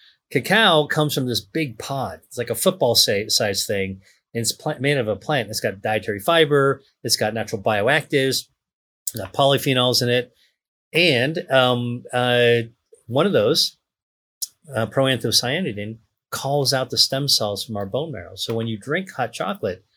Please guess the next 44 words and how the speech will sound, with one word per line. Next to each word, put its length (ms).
more 400
bone, 500
m-, 320
more 220
stem 220
cells 220
come 220
out 240
to, 180
to, 240
into 220
our, 240
our 100
body, 460
and 100
the 60
stem 300
cells 360
only 400
repair 600
the 100
areas 320
that 100
need 160
to 80
be 140
repaired. 500
So 120
this 220
study 240
that 180
looked 200
at 60
these 180
sixty 280
men, 420
I 80
mean, 140
the, 60
the 280
men 220
in 60
their 100
sixties, 580